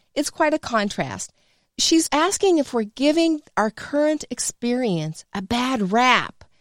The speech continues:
Should we be paying more attention and, like, soaking it up and appreciating the variety of things that happen and that we're learning here? And then when we get to the other side, do we remember these and experience them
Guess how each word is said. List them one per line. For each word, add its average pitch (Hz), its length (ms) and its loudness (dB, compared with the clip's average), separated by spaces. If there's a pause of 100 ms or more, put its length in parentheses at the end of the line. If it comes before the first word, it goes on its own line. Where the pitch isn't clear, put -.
(540)
Should 285 300 0
we 285 80 2
be 285 180 -2
paying 262 300 -2
more 240 140 0
attention 233 480 -2
and, 156 160 -2
like, - 240 -8
soaking 196 560 0
it 180 80 2
up 180 240 0
and 156 100 0
appreciating 170 960 0 (300)
the 208 80 4
variety 190 720 2
of 156 80 -2
things 156 400 -4
that 156 100 -4
happen 143 640 -6 (260)
and 190 160 8
that 180 140 4
we're 170 180 2
learning 156 460 0
here? 143 360 -8 (540)
And 330 140 4
then 349 180 4
when 294 160 2
we 262 100 0
get 226 180 -2
to 226 100 -4
the 202 160 2
other 170 100 -2
side, 165 360 0
do 170 100 0
we 175 120 2
remember 214 600 6
these 143 480 0
and 180 100 4
experience 226 680 -2
them 156 220 -4